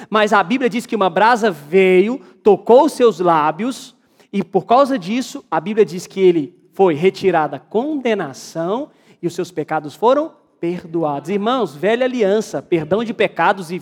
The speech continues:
não condenação, velha aliança. Isso só veio na nova aliança com o sacrifício perfeito de Jesus.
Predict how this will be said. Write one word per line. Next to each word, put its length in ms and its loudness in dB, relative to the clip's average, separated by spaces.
não 240 -4
condenação, 800 -6
velha 260 2
aliança. 560 4
Isso 400 4
só 260 2
veio 300 4
na 140 4
nova 420 6
aliança 460 4
com 140 4
o 40 0
sacrifício 540 -2
perfeito 440 2
de 60 -10
Jesus. 580 -2